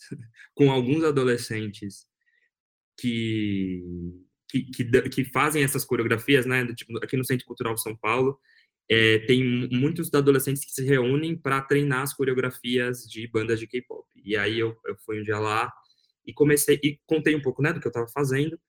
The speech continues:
e comecei a conversar pra entender um pouco o que que era isso. Eles me deram mais um monte de referências de onde procurar informação, então, alguns podcasts, alguns sites que são especializados nesse tipo de conteúdo.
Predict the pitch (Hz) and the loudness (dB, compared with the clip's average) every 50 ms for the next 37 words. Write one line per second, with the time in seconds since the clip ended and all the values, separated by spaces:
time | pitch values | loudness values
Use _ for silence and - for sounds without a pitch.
0 | _ _ _ _ _ _ _ - 131 147 160 170 156 - 165 175 170 185 180 - | _ _ _ _ _ _ _ 2 4 4 4 4 0 0 0 2 2 0 2 2
1 | 190 175 196 202 - 170 160 - 165 160 165 165 160 156 147 147 147 143 - 143 | 2 2 2 2 2 -2 -2 -2 -2 -2 0 0 0 0 2 0 0 2 0 0
2 | 143 143 - 156 156 147 - - - - - 147 143 - 156 143 139 139 143 139 | 0 2 0 0 0 0 -2 -4 -6 -8 -12 -14 -6 2 2 4 4 4 4 2
3 | 127 117 117 127 123 - - 160 160 156 - _ - 143 143 139 151 143 147 147 | 2 2 0 -2 -2 -4 -6 -6 -8 -8 -10 _ 2 4 4 4 2 2 4 4
4 | 139 147 147 143 143 143 143 139 135 165 196 196 202 196 185 175 175 - 143 143 | 4 4 2 2 2 2 2 0 0 0 -2 -4 -4 -4 -4 -2 -2 -2 -2 -2
5 | 143 143 135 127 127 127 123 127 - - 127 - 127 113 113 113 113 113 - 117 | -2 -2 -4 -4 -4 -6 -8 -8 -8 -10 -8 -4 -2 -2 -2 -2 -2 -4 -6 -6
6 | 110 113 113 107 - - 101 104 107 113 120 113 104 - 110 107 107 110 110 _ | -4 -4 -6 -6 -6 -6 -4 -4 -2 -4 -4 -6 -6 -4 -2 -2 -2 -2 -6 _
7 | _ _ _ _ - - _ _ - - 113 123 123 117 117 - 123 113 - - | _ _ _ _ -20 -20 _ _ -2 0 2 2 2 0 2 0 0 0 0 2
8 | - 120 123 127 123 117 113 113 - - - 120 107 120 110 110 117 123 123 - | 4 6 6 8 8 6 4 2 -4 -6 -4 -4 -2 -2 -2 -2 -4 -6 -8 -6
9 | - 117 113 117 117 120 120 - - 123 - - 123 - - 120 120 - 143 143 | -4 0 2 2 2 2 0 -4 -6 -8 -8 -6 -8 -6 -6 -6 -2 2 2 2
10 | 143 - 165 170 170 139 127 127 120 123 131 131 - 139 143 139 127 123 131 135 | 2 0 -2 -2 -2 0 0 0 2 2 0 -2 -2 -4 -4 -2 0 -2 -2 -2
11 | - 135 - - - - 127 123 - - - 117 113 113 127 120 107 98 98 98 | -4 -8 -12 -14 -10 -10 -12 -12 -12 -10 -10 -8 -6 -4 -2 -2 0 -2 -2 -4
12 | 98 | -8